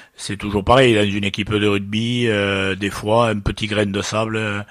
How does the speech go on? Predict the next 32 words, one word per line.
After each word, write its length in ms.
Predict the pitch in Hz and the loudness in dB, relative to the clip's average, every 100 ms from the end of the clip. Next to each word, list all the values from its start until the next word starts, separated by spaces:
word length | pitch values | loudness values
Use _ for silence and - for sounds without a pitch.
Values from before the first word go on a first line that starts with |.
| - - - - | -18 -20 -20 -14
on 160 | - 107 | -10 0
pense 280 | 113 110 117 | 4 4 4
que 120 | 110 | 2
ça 160 | - 107 | 2 2
peut 200 | 113 113 | 2 0
bien 280 | 107 120 | 4 4
fonctionner, 720 | 104 110 101 - 107 104 127 135 | 6 2 0 -2 -2 2 4 4
et 60 | |
puis, 460 | 101 107 117 117 107 | 2 -2 -2 0 2
euh, 220 | 101 98 | 2 0
quelques 340 | 90 104 - | -2 -4 -4
soucis, 760 | 104 110 98 - 120 127 135 131 | -8 -8 -8 -6 -6 -4 -2 0
euh, 220 | 110 101 98 - - - - | 0 0 -4 -12 -16 -16 -10
euh, 680 | 95 98 95 95 95 92 92 | -6 -2 -2 0 -2 -2 -6
des 180 | 95 98 | -4 -4
soucis, 640 | - 98 - 110 113 110 104 | -4 -6 -6 -4 -2 0 2
euh, 220 | 98 95 | 0 -2
de 180 | 101 98 | -4 -4
comportement, 1040 | - 104 98 101 - 107 107 117 123 123 110 | -4 -2 0 0 0 4 6 6 4 2 0
euh, 220 | 104 95 - - - - - | -2 -4 -8 -18 -18 -12 -4
et 920 | 104 104 104 101 101 101 101 98 98 | 2 4 6 6 4 4 4 2 2
les 120 | 98 | 0
résultats, 720 | 98 101 98 95 113 113 110 | 0 -2 -4 4 8 10 10
euh, 880 | 104 101 98 95 92 90 90 90 92 | 8 6 2 0 -2 -2 -4 -6 -10
que 120 | - | -10
l'on 480 | 95 92 92 95 95 | -10 -8 -8 -6 -4
espérait 720 | 104 - - 98 101 120 120 107 | -4 -6 -4 -2 0 0 0 -2
n'ont 220 | 98 95 | -4 -4
pas 140 | 95 | -2
été 280 | 90 87 110 | -4 -2 0
au 100 | 98 | 0
rendez-vous. 460 | 101 104 107 110 | -2 -2 -2 -4